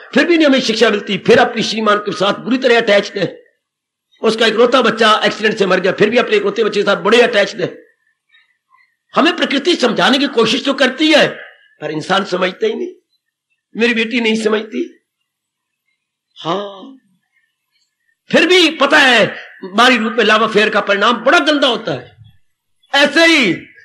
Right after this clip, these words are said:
शादी के बिना ही पति बनाए फिर-, फिरना, हाय मेरे रब्बा, शादी के बिना ही पत्नियां बनाए फिरना,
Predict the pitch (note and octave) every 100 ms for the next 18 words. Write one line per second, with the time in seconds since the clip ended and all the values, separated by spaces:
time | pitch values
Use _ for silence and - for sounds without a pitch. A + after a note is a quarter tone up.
0 | - A3+ A#3 B3 A#3+ A#3+ A#3+ A#3 A3 G3
1 | F3+ D3+ D3+ - D#3+ D#3+ D#3+ A3 A#3+ G3+
2 | F#3 F#3 A#3 A#3+ A#3+ A3+ A#3 A3+ G#3+ A3
3 | G3 F3 D#3 C#3+ C#3